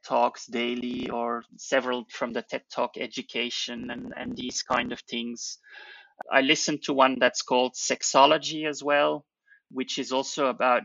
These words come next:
obviously about, about sex, but also about human and, and relational behaviors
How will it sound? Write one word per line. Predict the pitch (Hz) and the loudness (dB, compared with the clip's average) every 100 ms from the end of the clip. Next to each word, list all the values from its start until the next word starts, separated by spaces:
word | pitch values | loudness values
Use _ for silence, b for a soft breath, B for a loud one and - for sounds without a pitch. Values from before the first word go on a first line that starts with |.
| - | 0
obviously | 123 135 - 131 117 | -2 -4 -6 -4 -2
about, | 120 120 120 - - | 2 2 2 -2 -12
about | 131 123 120 | -4 -4 -4
sex, | - 117 117 - - | -4 -6 -6 -10 -12
but | 113 | -8
also | 120 - 123 | -8 -6 -2
about | 120 113 - | 2 2 0
human | 127 127 127 123 123 | -4 -4 -2 -4 -6
and, | 120 120 | -6 -8
and | - 123 120 | -8 -8 -6
relational | 123 123 127 - 123 120 110 | -4 -4 -6 -6 -8 -10 -12
behaviors | 117 117 120 120 120 120 117 - | -6 -4 -4 -4 -4 -2 -4 -8